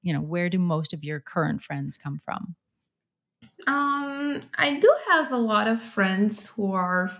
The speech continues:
Speaker 2: poker players.
Speaker 1: Mm-hmm.
Speaker 2: Um, but of course,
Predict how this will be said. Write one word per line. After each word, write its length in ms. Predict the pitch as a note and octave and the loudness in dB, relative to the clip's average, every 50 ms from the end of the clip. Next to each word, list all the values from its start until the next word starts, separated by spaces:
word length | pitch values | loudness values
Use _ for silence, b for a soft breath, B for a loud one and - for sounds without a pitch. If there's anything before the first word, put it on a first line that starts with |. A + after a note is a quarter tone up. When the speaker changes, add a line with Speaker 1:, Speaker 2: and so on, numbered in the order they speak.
| - _ _ _ _ _ _ | -18 _ _ _ _ _ _
Speaker 2:
poker 360 | - - G3+ F#3 - G3 G3+ | 2 2 2 4 2 0 -2
players. 800 | G3+ G3+ A#3 A#3 A#3+ A#3+ B3+ C4 C4+ C#4 C#4+ C#4 - - - - - | 0 0 2 2 2 2 2 0 0 0 0 0 0 0 -2 -2 0
Speaker 1:
Mm-hmm. 300 | - F3+ D#3+ F3 D#3+ D#3 E3 F#3+ B B B B B B B _ - - G#3+ | 2 4 4 4 2 0 -2 -6 B B B B B B B _ -6 -2 2
Speaker 2:
Um, 720 | G#3 G#3 G#3 G3+ G3+ G3+ G#3 G#3 G#3 G#3 A3+ A3+ - - - | 2 4 4 4 2 2 2 2 2 2 2 0 -2 -4 -2
but 400 | C4 A3+ G#3+ C4+ C#4+ D4 C#4+ - | 0 2 4 4 4 2 2 2
of 240 | - C4+ C#4 C#4 - | 2 0 0 0 -4
course, 480 | - F4+ E4 D#4+ D4 C#4 C4+ - - | -4 0 2 2 2 2 2 0 -2